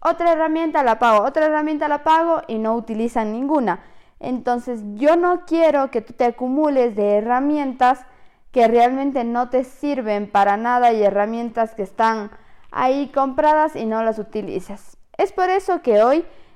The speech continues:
he querido contarte de cuatro herramientas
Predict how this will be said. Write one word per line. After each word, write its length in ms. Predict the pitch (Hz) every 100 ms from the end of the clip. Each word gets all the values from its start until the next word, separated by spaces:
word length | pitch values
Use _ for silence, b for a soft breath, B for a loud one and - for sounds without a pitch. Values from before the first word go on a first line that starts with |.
| -
he 180 | 233 233
querido 600 | 233 233 262 277 254 - -
contarte 760 | 247 233 226 277 285 294 277 -
de 440 | 233 233 - -
cuatro 560 | - 339 381 - 392 294
herramientas 1160 | - 220 226 247 277 302 320 294 285 262 - -